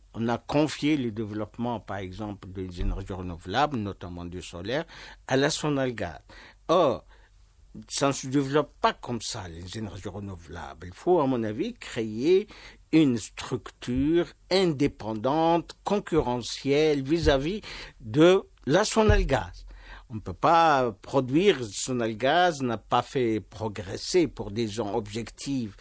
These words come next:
les énergies renouvelables et notamment la production du solaire, tout simplement parce qu'elle avait du gaz qui arrivait massivement à ses centrales. Et comment voulez-vous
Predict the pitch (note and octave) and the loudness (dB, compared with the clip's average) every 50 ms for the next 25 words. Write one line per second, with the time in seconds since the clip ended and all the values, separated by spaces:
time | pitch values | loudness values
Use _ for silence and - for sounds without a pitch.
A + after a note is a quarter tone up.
0 | - - - - - - G2+ G#2+ A2 A#2 A2 G#2+ B2 B2 A#2 G#2 A2+ G#2 A2 G2+ | -18 -16 -16 -16 -16 -10 -6 -4 -4 -2 -2 0 0 0 0 -2 -2 -2 -2 -2
1 | G#2+ G#2 G#2 G2 G#2 A2+ B2+ B2+ A#2+ A2 G2+ G#2 G#2 G2+ G#2 G#2 F#2+ - - G2+ | -2 -2 -4 -4 -2 0 2 2 2 0 -2 -4 -6 -4 -4 -6 -6 -8 -8 -8
2 | G2+ G2+ G2 G2 F2+ E2 D#2 - - F2+ F2 F#2 E2+ - - - F2+ F2 E2+ E2+ | -6 -6 -6 -6 -8 -10 -10 -12 -12 -12 -12 -12 -12 -14 -14 -12 -12 -12 -12 -12
3 | D#2+ - - C2 D#2 G#2 D3 E3+ - - - C3+ B2 - A2+ G2 E2 C#2+ D#2+ F#2 | -12 -12 -12 -8 -4 -2 -2 -2 -2 -2 -4 -4 -2 -2 -4 -6 -8 -12 -12 -10
4 | A#2+ C3+ C3+ - - - - E2+ E2+ E2 D#2+ G2 A#2 A2+ F#2 G2+ F#2+ E2+ E2 C3+ | -10 -10 -10 -10 -14 -14 -12 -12 -12 -10 -8 -8 -8 -8 -8 -12 -10 -6 -2 0
5 | C3+ D3 C#3+ C3+ - - - - - _ - - B2 B2 A#2 - - C3 G#2+ C3 | 0 0 0 -2 -6 -14 -16 -18 -18 _ -2 2 4 4 4 4 0 0 2 4
6 | C#3+ C#3 C3+ B2 B2 - - - - B2+ A#2 A#2 C3+ C#3 D3+ C3 G#2+ G2 - - | 4 4 4 4 2 2 2 2 0 0 0 2 2 4 4 4 2 0 -2 -4
7 | A2+ A2+ - - A#2 A#2 G#2 - - - C#3+ D3+ E3+ F3+ E3 C3+ - - B2 C3 | -4 -4 -4 -4 -6 -6 -8 -8 -2 2 4 4 4 4 2 0 -2 -2 0 0
8 | C3 A#2+ A2 A2+ A#2 A2 G#2 G2 F#2+ C3 E3+ F#3 F3 | 0 0 -2 -4 -6 -8 -8 -8 -4 -2 -2 -2 -2